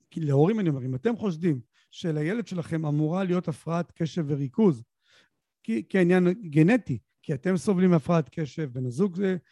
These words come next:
סובל מהפרעת קשב, אה, ואם העניין הזה, אה, ידוע לכם מראש, אתם מזהים, אינטליגנציה גבוהה היא אסטרטגיית פיצוי נהדרת.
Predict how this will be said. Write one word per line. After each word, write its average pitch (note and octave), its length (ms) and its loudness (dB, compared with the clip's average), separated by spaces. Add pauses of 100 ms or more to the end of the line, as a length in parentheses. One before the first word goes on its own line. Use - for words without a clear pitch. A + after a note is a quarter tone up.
(160)
סובל F3+ 300 -2
מהפרעת E3 560 0
קשב, E3+ 440 0 (760)
אה, D#3 420 0 (560)
ואם F#3+ 760 -2
העניין E3+ 920 0
הזה, D3 280 -2 (500)
אה, D3+ 60 -2
ידוע C#3+ 440 -4
לכם F3 340 -2
מראש, G3+ 240 -2
אתם F3 160 -4
מזהים, D#3 440 0 (1600)
אינטליגנציה E3 680 0
גבוהה C#3+ 420 2 (1000)
היא D#3 80 0
אסטרטגיית F#3+ 520 -6
פיצוי G#3 340 -4
נהדרת. E3 640 -2